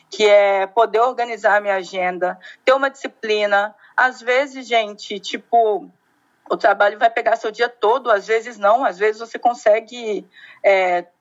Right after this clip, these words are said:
ter poder sobre a sua agenda e ir ali no banco resolver aquele problema, ir ali no correio, enviar aquela coisa. Então, tipo,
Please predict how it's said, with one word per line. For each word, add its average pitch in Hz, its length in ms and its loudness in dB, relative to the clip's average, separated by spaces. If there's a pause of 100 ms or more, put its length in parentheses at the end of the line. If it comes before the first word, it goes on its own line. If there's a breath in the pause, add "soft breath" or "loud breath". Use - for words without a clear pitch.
(100)
ter 233 120 2
poder 220 360 0
sobre 214 220 -4
a 214 60 4
sua 208 200 2
agenda 226 460 -2
e 349 80 2
ir 427 40 4
ali 440 220 0
no 427 140 -2
banco 320 420 2
resolver 254 380 0
aquele 247 280 -2
problema, 247 920 2 (260 soft breath)
ir 247 140 2
ali 240 220 2
no 233 100 -6
correio, 247 720 0
enviar 214 320 0
aquela 190 260 -4
coisa. 233 380 0
Então, 226 320 2
tipo, 214 500 -2